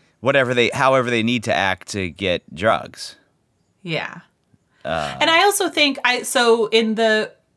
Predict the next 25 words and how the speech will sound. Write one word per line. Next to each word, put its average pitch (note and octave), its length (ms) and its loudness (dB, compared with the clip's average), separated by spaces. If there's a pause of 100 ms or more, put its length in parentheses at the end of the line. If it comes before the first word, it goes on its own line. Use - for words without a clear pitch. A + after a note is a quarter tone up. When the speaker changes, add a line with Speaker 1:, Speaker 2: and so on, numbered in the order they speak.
Speaker 2:
we G#3+ 160 0
have A3 260 2
to D4 100 -2
talk A3 320 0
about F#3+ 200 2
the F3 80 -2
Ren D#3 300 -2
Fair D#3 220 0
episode D#3 380 -2
in D3+ 200 -6
general, D#3+ 520 -2
but, - 180 0
like, D#3 280 0 (320)
the G#3 100 2
Ren G3+ 500 2
Fair G3 320 0
episode F3 680 -2
where, D#3 720 0 (540)
like, D#3+ 540 -2
Liz F3 680 -2
and D#3 580 0
Ricky E3 680 -4
put - 300 -4
on D#3+ 600 2 (120)
a, C#3 480 0